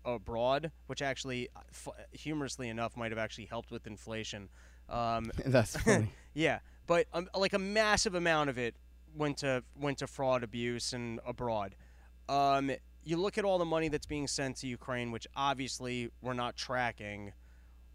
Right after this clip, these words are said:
Speaker 1: What percentage of that money do you think, and I know you can't put a firm figure on, but, like, what percentage do you think actually even gets spent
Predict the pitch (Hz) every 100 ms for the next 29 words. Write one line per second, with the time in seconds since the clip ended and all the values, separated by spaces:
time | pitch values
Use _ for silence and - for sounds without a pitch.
0 | - 147 247 - 285 - - 202 202 175
1 | 180 165 143 139 131 127 117 - 127 -
2 | 139 127 123 175 214 196 170 175 151 147
3 | 135 - - 139 123 127 107 101 - 143
4 | 156 - - - - - 220 - 262 -
5 | 190 175 139 160 143 151 139 143 - 139
6 | 135 135 123 117 - - 120 120 127 -